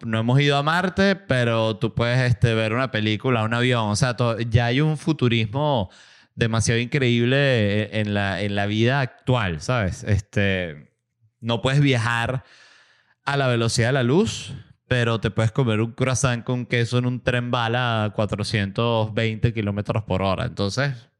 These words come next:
oye, las cosas están bien, las cosas están mejorando. Eh, otra noticia que leí que me gustó mucho, y es que,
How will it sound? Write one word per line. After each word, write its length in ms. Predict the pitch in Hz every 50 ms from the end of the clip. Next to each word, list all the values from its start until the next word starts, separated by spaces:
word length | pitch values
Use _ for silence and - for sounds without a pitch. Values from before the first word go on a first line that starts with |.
| _ _ _
oye, 240 | - 165 131 101 92
las 120 | 95 101
cosas 340 | - - 120 117 - 165 190
están 340 | 170 - - 127 127 123 123
bien, 400 | 127 123 120 113 117 127 143 - _ _ _ _ _ _ _ _ _
las 140 | - 107 104
cosas 320 | - 110 104 - 127 127 -
están 200 | - 107 101 104
mejorando. 640 | 110 120 120 107 98 92 90 87 85 78 64 60 - _ - - - - - - - -
Eh, 460 | - 123 120 120 117 113 107 117 117
otra 320 | - 131 139 - - 214 214
noticia 480 | 180 143 - 160 151 135 - 196 190
que 80 | 175 202
leí 340 | 175 143 127 127 131 135 131
que 140 | - 180 185
me 140 | 185 156
gustó 320 | 131 120 117 - - 135 139
mucho, 600 | 156 160 139 120 110 - - 143 151 156 - _ _ _
y 160 | - 120 120
es 180 | 120 120 117 -
que, 720 | - 151 151 160 160 156 151 135 123 113 104 95 92 -